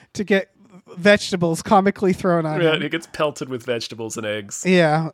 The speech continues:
Speaker 1: amazing. Uh, and then finally we get that we're, so this is a, a sudden unrelated subplot, which is,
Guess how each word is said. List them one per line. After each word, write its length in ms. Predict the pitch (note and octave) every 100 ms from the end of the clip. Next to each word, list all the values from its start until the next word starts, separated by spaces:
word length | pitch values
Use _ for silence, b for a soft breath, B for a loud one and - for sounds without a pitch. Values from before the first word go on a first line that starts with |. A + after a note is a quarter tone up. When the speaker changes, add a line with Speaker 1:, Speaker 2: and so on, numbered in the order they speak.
| -
Speaker 1:
amazing. 680 | F3+ F#3 E3 E3 D3 C#3+ b b b b _
Uh, 240 | F3+ F#3+ G3
and 140 | G#3
then 120 | A3+ A3+
finally 360 | B3 C4 C#4+
we 140 | C4+ B3
get 340 | A3 G#3 F#3
that 180 | F#3+ F3+
we're, 440 | G3 G3 F#3+ F#3 -
so 460 | - G3 F#3 E3 -
this 260 | E3 B3+ D#4+
is 120 | A3 -
a, 160 | G#3 G#3
a 160 | G3+
sudden 380 | - - D#4+ F#4+
unrelated 680 | B3+ B3+ A3+ G#3+ G3+ F#3 D#3
subplot, 600 | - E3 D#3 E3 D#3 D3 b b b
which 220 | F3+ F3+
is, 260 | F#3+ E3 -